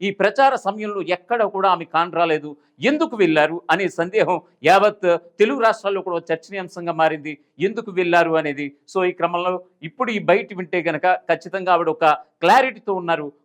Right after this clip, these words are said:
కొడుకు కన్నా కూతురే ముఖ్యమా వైఎస్ విజయమ్మ కానీ అంటే గనక ఖచ్చితంగా ఇంట్లోని పరిణామాలు బాగా తేటతెల్లం చేస్తున్నాయి. ఎస్, ఖచ్చితంగా వైఎస్ జగన్మోహన్ రెడ్డి కంటే వైఎస్ షర్మిల ఆవిడే బెస్ట్ అనుకున్నారా వైఎస్ విజయమ్మ?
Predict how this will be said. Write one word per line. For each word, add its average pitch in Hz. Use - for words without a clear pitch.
కొడుకు 311
కన్నా 240
కూతురే 240
ముఖ్యమా 208
వైఎస్ 196
విజయమ్మ 180
కానీ 170
అంటే 160
గనక 165
ఖచ్చితంగా 185
ఇంట్లోని 214
పరిణామాలు 190
బాగా 180
తేటతెల్లం 165
చేస్తున్నాయి. 147
ఎస్, 175
ఖచ్చితంగా 180
వైఎస్ 185
జగన్మోహన్ 190
రెడ్డి 156
కంటే 185
వైఎస్ 190
షర్మిల 208
ఆవిడే 220
బెస్ట్ 185
అనుకున్నారా 202
వైఎస్ 180
విజయమ్మ? 175